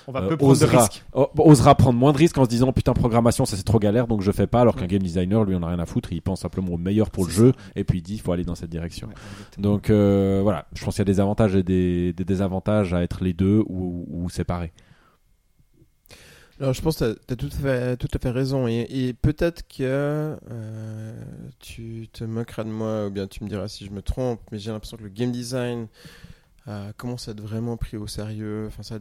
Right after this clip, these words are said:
Speaker 3: ça a de plus en plus de place à la, à la G D C, à la Game Developers Conference. Enfin, maintenant, je crois que le reste de l'équipe se rend compte qu'on ne peut pas, euh, laisser le game design de, de côté, qu'il faut qu'il y ait un spécialiste qui soit dans l'équipe. Et en fait,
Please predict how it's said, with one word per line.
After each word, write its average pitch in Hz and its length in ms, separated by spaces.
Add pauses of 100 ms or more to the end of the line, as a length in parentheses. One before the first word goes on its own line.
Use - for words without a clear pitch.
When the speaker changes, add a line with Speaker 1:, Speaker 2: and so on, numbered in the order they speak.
Speaker 3:
ça - 180
a - 20 (180)
de 123 100
plus 120 160
en 127 80
plus 120 160
de 113 100
place 113 400
à 101 60
la, 98 360
à 113 120
la 107 180
G - 120
D 104 80
C, 131 320
à 120 60
la 104 80
Game 101 180
Developers 98 500
Conference. 117 640
Enfin, 98 180 (540)
maintenant, 135 720
je 120 100
crois 147 200
que - 180
le 113 100
reste 131 340
de 131 60
l'équipe 123 560
se - 160
rend 113 200
compte - 280
qu'on 113 100
ne 104 60
peut 110 200
pas, 117 580 (100)
euh, 113 220
laisser 113 260
le 113 140
game 107 180
design 107 400
de, 101 280 (380)
de 113 100
côté, 131 600
qu'il 110 160
faut - 160
qu'il 120 200
y - 20
ait 110 60
un 107 120
spécialiste 113 600
qui - 60
soit - 140
dans 101 120
l'équipe. 101 360 (420)
Et 120 60
en 120 80
fait, - 400